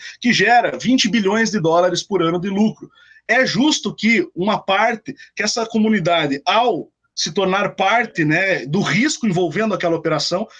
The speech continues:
que ela se torne sócia e possa até mesmo ter um conselho ali que vai fazer parte da di-, da, da diretoria pra tomar decisões e ajudar a fiscalizar, pra evitar essas merdas de acontecer,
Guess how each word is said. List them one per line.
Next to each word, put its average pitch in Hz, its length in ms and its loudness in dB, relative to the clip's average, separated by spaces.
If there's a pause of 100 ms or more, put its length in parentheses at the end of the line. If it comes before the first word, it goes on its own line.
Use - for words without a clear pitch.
que 208 120 -2
ela 214 100 2
se - 180 -4
torne 202 300 0
sócia - 580 -2 (260)
e 139 80 -10
possa 190 340 -2
até 214 140 -2
mesmo 208 360 0
ter 214 100 0
um 220 140 0
conselho 214 640 2
ali 170 260 2 (260)
que - 80 -8
vai 196 140 0
fazer 185 220 0
parte 175 320 2
da 175 100 2
di-, 156 240 -4
da, 151 320 2
da 156 140 0
diretoria 196 500 0
pra 180 100 0
tomar 170 200 -2
decisões 175 480 -2
e - 20 0
ajudar 214 240 0
a 214 40 0
fiscalizar, 208 580 -2 (160)
pra 151 100 0
evitar 170 320 2
essas 165 300 -2
merdas 165 320 0
de 175 80 0
acontecer, 185 480 -4